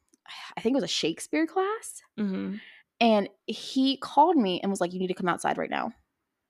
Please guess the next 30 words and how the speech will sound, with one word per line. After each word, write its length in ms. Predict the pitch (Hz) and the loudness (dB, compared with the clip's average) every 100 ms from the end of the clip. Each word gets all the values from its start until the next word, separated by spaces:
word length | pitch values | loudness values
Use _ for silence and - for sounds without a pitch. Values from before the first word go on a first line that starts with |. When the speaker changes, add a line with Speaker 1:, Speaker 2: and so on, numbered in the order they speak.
| _ _ _ | _ _ _
Speaker 2:
What? 440 | 202 185 - 269 - 254 - | -4 -2 2 0 -2 -6 0
Speaker 1:
And 100 | 202 | 4
I 40 | |
was 160 | 196 196 | 4 4
like, 260 | 185 175 - | 2 0 -2
"Okay." 460 | 180 - 165 160 202 _ - - | -6 -6 -6 -4 -6 _ -20 -12
So 120 | - | -6
I 20 | |
go 100 | 196 | -2
outside 380 | 196 - 180 180 | -2 2 2 2
of 60 | 180 | 0
the 60 | |
classroom 540 | 175 170 165 - 165 160 | -2 -2 -2 -2 -2 -2
'cause 80 | - | -4
I 40 | |
think 180 | - 196 | -4 -4
something's 280 | 185 180 175 | -4 -2 2
wrong. 320 | 165 170 175 - - - - | 4 4 2 -2 -20 -16 -2
And 100 | 185 | 0
he's 140 | 196 185 | 2 4
like, 160 | 170 170 - | 2 0 -4
"You 100 | 190 | 2
gotta 200 | 170 165 | 4 4
sign 140 | 175 165 | 0 -2
up 100 | - | -2
for 80 | |
this 120 | 170 - | -6 0
program 480 | 160 135 127 208 - | 2 2 0 0 2
right 180 | 160 165 | 2 4
now 300 | 143 156 | 2 0